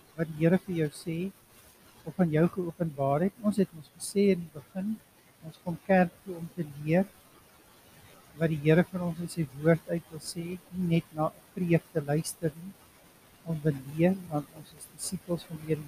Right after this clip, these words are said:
Jesus Christus. Miskien het jy vandag iets geleer of het die Here aan jou iets geopenbaar. Dis goed so. En mag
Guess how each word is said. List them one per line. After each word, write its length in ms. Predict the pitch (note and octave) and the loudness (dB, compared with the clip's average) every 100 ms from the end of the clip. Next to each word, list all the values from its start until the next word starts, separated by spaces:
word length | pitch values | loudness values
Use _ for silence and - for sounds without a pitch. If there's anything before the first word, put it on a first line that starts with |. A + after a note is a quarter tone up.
| D3+ | -14
Jesus 260 | - D3+ - | -16 -18 -2
Christus. 560 | F3+ F3+ - G3 - - _ _ _ - - _ _ - - - - - F3+ | 2 2 0 -12 -12 -20 _ _ _ -20 -20 _ _ -20 -20 -20 -20 -12 -6
Miskien 300 | - C4 C4 | 6 12 12
het 120 | A3+ | 12
jy 100 | G#3 | 10
vandag 320 | F#3+ F3+ F3+ | 10 10 8
iets 180 | F#3 - | 2 -2
geleer 540 | F3+ D#3+ E3 G#3 A#3 | -4 0 8 10 10
of 120 | F3+ - | 8 2
het 120 | D#3+ | -4
die 160 | D#3+ | 4
Here 120 | E3+ E3+ | 6 6
aan 140 | E3 | 6
jou 140 | D3+ D3+ | 2 2
iets 180 | - | -6
geopenbaar. 640 | - E3 - D#3 C3 C3 C3+ | -12 -12 -10 -12 -6 -6 -6
Dis 160 | F3+ - - | -10 -8 -6
goed 140 | - | -6
so. 180 | - C#3 B2+ - - - - - _ - _ _ - _ _ _ _ - - - - - - - - F3 | -8 -16 -20 -20 -20 -20 -20 -20 _ -20 _ _ -20 _ _ _ _ -20 -20 -20 -20 -20 -20 -20 -20 -10
En 100 | F3 | 2
mag 160 | F3 | 2